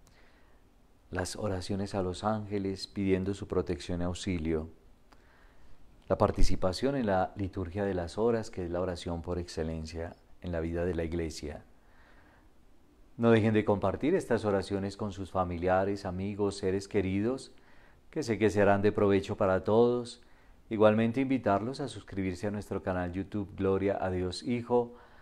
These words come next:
activar la campanita para que el momento en que nos unamos en oración puedan todos participar.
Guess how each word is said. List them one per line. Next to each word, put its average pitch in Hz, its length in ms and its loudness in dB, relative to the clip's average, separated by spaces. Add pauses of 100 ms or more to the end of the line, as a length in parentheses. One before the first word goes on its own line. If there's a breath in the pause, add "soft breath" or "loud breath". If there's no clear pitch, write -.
(220 loud breath)
activar 120 440 6
la 113 100 4
campanita 104 560 -2
para 127 220 -2
que 104 80 -4
el 90 100 -2
momento 90 480 -2
en 98 80 -4
que 113 140 -2
nos 113 180 -2
unamos 104 380 2
en 113 120 0
oración 95 500 2
puedan 92 340 4
todos 95 300 2
participar. 92 840 -2